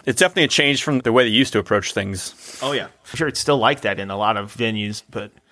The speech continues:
Speaker 1: Yeah, it's much more a marriage of, not necessarily convenience, but of mutual benefit,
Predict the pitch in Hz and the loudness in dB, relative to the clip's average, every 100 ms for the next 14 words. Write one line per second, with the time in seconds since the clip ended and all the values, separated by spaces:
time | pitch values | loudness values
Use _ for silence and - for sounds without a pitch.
0 | - - - - _ _ _ 143 151 123 | -20 -20 -20 -20 _ _ _ 0 2 0
1 | 156 302 - 254 202 151 147 135 139 135 | -2 0 2 2 4 6 4 4 4 4
2 | 123 - - - 110 107 107 95 160 196 | 2 -2 -6 -4 0 2 2 0 2 2
3 | 175 175 131 110 143 123 101 - 104 107 | 2 -2 -4 2 2 2 0 -6 -2 2
4 | 101 101 107 104 104 98 113 127 139 95 | 2 2 0 2 2 0 -2 0 0 2
5 | 110 104 95 | 2 0 -4